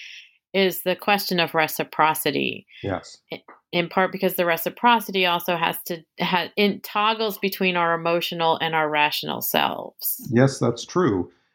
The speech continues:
Speaker 2: And, but also the important point to me is that,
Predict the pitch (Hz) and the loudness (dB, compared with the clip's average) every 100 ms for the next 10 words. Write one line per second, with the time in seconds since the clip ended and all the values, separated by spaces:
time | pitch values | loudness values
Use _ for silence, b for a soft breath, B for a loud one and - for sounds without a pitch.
0 | b - 123 127 107 131 - - - - | b 0 0 2 2 2 -2 -16 -20 -18
1 | - - 135 156 160 135 120 - - 117 | -20 -4 -2 0 2 2 2 -4 -12 0
2 | 123 117 - 143 139 131 120 107 117 127 | 2 2 0 0 2 2 2 0 -2 0
3 | 139 117 - 104 101 | 2 0 -2 0 0